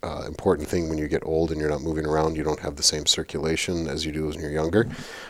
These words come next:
Uh, that's a big deal. So some of the things that he dealt with, um,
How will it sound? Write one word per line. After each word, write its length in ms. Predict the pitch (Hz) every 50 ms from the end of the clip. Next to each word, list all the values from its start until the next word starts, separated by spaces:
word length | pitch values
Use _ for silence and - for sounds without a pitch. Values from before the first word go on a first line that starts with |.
| - -
Uh, 240 | - 92 85 82 82
that's 240 | 80 85 87 - -
a 40 | -
big 220 | - 85 78 73
deal. 320 | - 95 92 85 78 - - - - - -
So 160 | - - 131
some 180 | 113 - 143 151
of 60 | 151
the 60 | 147
things 180 | - 131 120 -
that 100 | - 107 95
he 140 | - 107 95
dealt 320 | 87 - 87 87 98 -
with, 400 | 110 120 131 139 - - - - -
um, 320 | 95 87 85 82 80 -